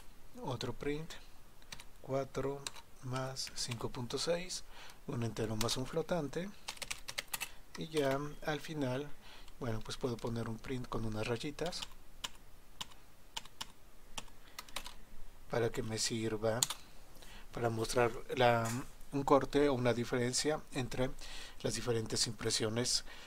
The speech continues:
de los operadores que vamos a estar probando. Bueno, la suma es muy obvia, vamos a salvarlo y le vamos a poner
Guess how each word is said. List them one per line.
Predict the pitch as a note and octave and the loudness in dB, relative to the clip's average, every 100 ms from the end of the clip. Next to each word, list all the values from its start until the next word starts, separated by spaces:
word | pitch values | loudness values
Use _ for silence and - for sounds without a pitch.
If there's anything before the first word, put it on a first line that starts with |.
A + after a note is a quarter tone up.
| - - | -10 -4
de | A#2+ | -2
los | A2+ A#2+ | 2 2
operadores | A#2+ A2+ A2 A2 A2+ | 2 2 2 2 2
que | - | 0
vamos | A2 G#2 G#2+ | 0 0 0
a | A2+ | 0
estar | - - | -2 -4
probando. | - - C#2 - - - - - - - - | -4 -4 -4 -6 -8 -10 -10 -12 -10 -10 -4
Bueno, | C#3 C3+ | 0 4
la | C3+ | 4
suma | C3+ E3 D#3 D3 D3 - | 4 4 4 4 2 0
es | C#3 B2+ B2+ C3+ | 4 4 4 2
muy | B2+ C3 | 2 4
obvia, | D3+ F3 E3+ F#3 - - - C#3+ | 4 2 2 0 -2 -10 -8 -2
vamos | C3 B2+ B2 A#2+ - | 2 4 4 4 0
a | - A#2 A#2 G#2+ G#2+ - | 2 4 4 2 -2 -2
salvarlo | - - C#3 D3+ C3+ F#3+ - - - - - - - - - - - - - - - - - - - - - | -2 2 2 2 0 -6 -6 -10 -10 -12 -14 -12 -12 -10 -12 -12 -12 -12 -12 -12 -12 -14 -12 -12 -12 -12 -6
y | D#3 D#3+ | -2 0
le | C#3 | 2
vamos | B2+ C3 C#3 | 2 2 0
a | |
poner | C#3 C3 C3 C3+ | 0 0 2 0